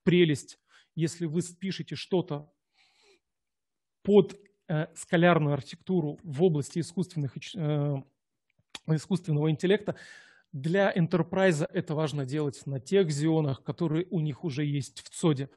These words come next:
Ускорять есть чем, но тут давайте действительно перейдем, перейдем к повторению. Вижу, мне осталось буквально две минуты. Данные нужны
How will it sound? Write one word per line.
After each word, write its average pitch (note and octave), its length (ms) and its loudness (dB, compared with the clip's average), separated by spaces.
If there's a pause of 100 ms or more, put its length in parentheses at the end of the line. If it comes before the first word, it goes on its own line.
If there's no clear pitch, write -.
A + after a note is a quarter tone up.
(300)
Ускорять F3+ 540 0
есть E3 280 0
чем, G3+ 400 -2 (100)
но D#3 100 -2
тут F#3+ 200 -4
давайте D3+ 380 0
действительно C#3 500 -4 (240)
перейдем, E3+ 400 2
перейдем E3+ 400 4
к - 120 -10
повторению. C#3+ 520 4
Вижу, D#3+ 220 4
мне D3+ 120 0
осталось D3+ 360 -2
буквально D3 420 -2
две D3 180 -2
минуты. D3 400 -2 (800)
Данные E3+ 560 6
нужны C#3 500 4